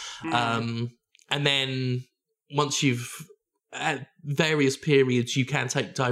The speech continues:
Speaker 2: well, you can take direct control of most zombies if you want,
Speaker 1: Yeah.
Speaker 2: but then you lose the ability to sort of oversee stuff. And then every now and then you can take control of, uh, uh, one of the big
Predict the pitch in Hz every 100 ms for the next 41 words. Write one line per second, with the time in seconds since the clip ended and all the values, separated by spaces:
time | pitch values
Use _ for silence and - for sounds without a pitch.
0 | 127 170 170 180 190 226 196 165 151 143
1 | 143 135 160 139 123 131 131 131 - -
2 | 131 131 131 123 107 - - - - -
3 | - - 131 127 117 120 110 139 127 127
4 | 127 127 123 120 120 120 120 120 120 120
5 | 127 113 113 - - - 127 120 120 -
6 | 131 120 - 113 - - - - 185 214
7 | 208 190 175 170 - 170 156 139 135 127
8 | 127 123 139 143 131 131 120 127 120 113
9 | 120 113 113 113 110 110 110 107 110 -
10 | 151 156 123 123 - 123 113